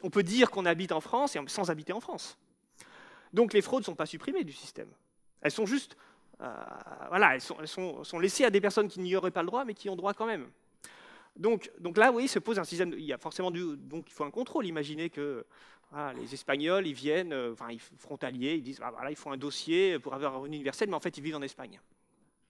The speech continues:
Euh, bon, euh, bah, c'est une fraude aussi. Donc la question des fraudes continuera de se poser.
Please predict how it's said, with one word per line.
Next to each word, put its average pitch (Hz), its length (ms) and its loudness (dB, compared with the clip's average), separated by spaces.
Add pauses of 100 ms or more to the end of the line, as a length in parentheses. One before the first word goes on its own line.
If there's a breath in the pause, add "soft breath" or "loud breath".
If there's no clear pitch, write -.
(280)
Euh, - 180 -12 (640)
bon, 208 340 4
euh, 131 280 -12
bah, 135 160 -8
c'est 196 100 -2
une 214 80 -2
fraude 247 280 0
aussi. - 340 -8 (560 loud breath)
Donc 196 300 2
la 175 160 2
question 196 240 6
des 180 80 4
fraudes - 320 -2
continuera 247 460 -4
de - 40 -10
se 208 80 -6
poser. 175 300 -8